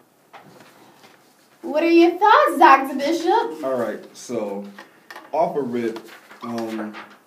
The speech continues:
Speaker 2: I'm not a fan of the whole research. You can't, this is something, okay, anything that you can think about, you can research it, right?
Speaker 1: Mm-hmm.
Speaker 2: But this is my thing with a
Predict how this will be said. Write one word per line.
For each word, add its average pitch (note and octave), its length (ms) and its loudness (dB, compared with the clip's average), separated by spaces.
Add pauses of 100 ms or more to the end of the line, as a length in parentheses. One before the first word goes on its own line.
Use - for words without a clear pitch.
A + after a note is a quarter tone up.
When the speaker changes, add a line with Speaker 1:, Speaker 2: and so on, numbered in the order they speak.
(920)
Speaker 2:
I'm C3+ 80 -10
not C#3+ 160 -4
a A#2+ 80 -6
fan A#2+ 600 -6
of A2+ 240 -12
the A2 60 -12
whole G#2+ 300 -10
research. G#2+ 520 -12 (160)
You C#3 120 -10
can't, E3+ 340 -6 (160)
this G#3+ 200 0
is F3+ 160 0
something, F3 240 -2
okay, - 260 -14
anything F#3+ 560 -2
that C#3+ 400 -4 (480)
you C#3+ 100 -12
can C3+ 140 -14
think C3 180 -8
about, A2+ 260 -10
you - 60 -20
can - 100 -20
research - 400 -20
it, - 80 -20
right? E2 200 -16 (300)
Speaker 1:
Mm-hmm. A3+ 200 -14
Speaker 2:
But D3+ 200 -2
this F3 140 -6
is D3 80 -16
my C3+ 180 -4
thing A#2 260 -8
with A2 100 -6
a G#2 40 -10